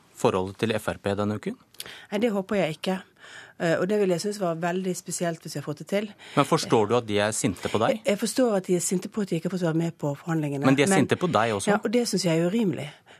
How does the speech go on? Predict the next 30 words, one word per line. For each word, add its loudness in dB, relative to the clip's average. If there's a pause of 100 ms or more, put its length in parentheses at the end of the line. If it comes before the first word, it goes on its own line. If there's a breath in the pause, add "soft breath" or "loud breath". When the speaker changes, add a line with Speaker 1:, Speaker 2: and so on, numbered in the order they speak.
(100)
Speaker 2:
For -6
det 2
er -2
ikke -4
meg 0
som -4
har -4
sperret -6
de -2
ute, -4 (320 loud breath)
eller 2
Høyre 0
som -2
har -2
sperret -4
de -4
ute. -4 (380 loud breath)
Men 0
vi 2
har 0
hele 0
tiden -2
vært -4
opptatt -4
av 0
at -2
vi -6
skal -10
få -6
til -2